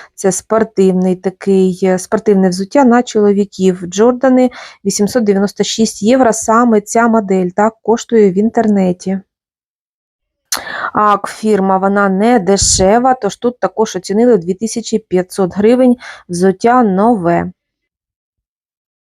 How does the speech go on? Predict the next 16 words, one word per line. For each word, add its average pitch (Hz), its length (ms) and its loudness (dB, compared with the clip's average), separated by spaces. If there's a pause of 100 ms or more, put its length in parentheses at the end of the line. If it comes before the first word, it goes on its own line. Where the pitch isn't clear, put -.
(340)
В 196 60 0
інтернеті 220 800 2
таке 214 280 0
коштує 240 560 0
п'ять 220 500 -2
тисяч - 720 -6
двісті, 190 680 -2 (680)
ось 180 140 2
за 185 180 0
п'ять 196 340 0
тисяч 175 360 -4
сто 269 400 0
вже 202 200 0
нема 202 320 2
в 190 80 -2
наявності. 185 880 -2